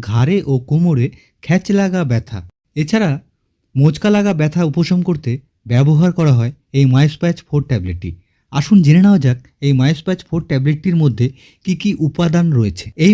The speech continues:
মায়োস্প্যাচ ফোর ট্যাবলেটটির মধ্যে রয়েছে ক্লোরজাক্সাজান পাঁচশো মিলিগ্রাম, ডাইক্লোফেনাক পঞ্চাশ মিলিগ্রাম ও তার সাথে থাকছে প্যারাসিটামল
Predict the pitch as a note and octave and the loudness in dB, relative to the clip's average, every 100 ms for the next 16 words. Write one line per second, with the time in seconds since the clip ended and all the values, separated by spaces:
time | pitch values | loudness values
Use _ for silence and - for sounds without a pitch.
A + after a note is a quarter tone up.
0 | E3+ C#3 F3+ F#3 - A3+ G#3+ - F3+ F#3+ | 4 4 2 0 -2 -2 -4 -8 -4 -4
1 | - D3 C#3+ D#3+ E3 F#3+ F#3+ F3+ D#3 F3+ | -2 -2 0 -2 -2 -2 0 0 2 2
2 | D#3 F3+ - A2 - _ _ _ - F#3+ | 2 0 -2 -10 -10 _ _ _ 0 2
3 | G#3+ E3+ F3+ - F3+ C#3 D3 - _ _ | 2 0 -2 -2 0 0 0 -4 _ _
4 | D3 E3 - G3 E3 C3+ A2+ G2+ F2 - | -8 -8 -4 0 4 2 0 -6 -12 -16
5 | _ _ _ _ _ B2 B2+ C#3+ D3+ G#3 | _ _ _ _ _ -6 0 2 2 -2
6 | G#3+ G3+ F#3 C3+ C#3+ _ _ _ - E3 | 0 2 2 2 -2 _ _ _ -4 -2
7 | E3+ G3+ F#3+ D3+ C3 A2+ F2+ F2+ F#2 _ | -2 -2 -2 0 2 0 -4 -12 -14 _
8 | _ _ C3+ C3+ C#3 C#3+ G3+ G3+ G3+ F3 | _ _ -6 -2 -2 -2 -2 -4 -2 -4
9 | F3 C3+ C#3 _ _ _ - C#3 E3 A3 | -6 -8 -8 _ _ _ -6 -2 -2 -2
10 | G#3 G3+ C#3+ | 0 2 2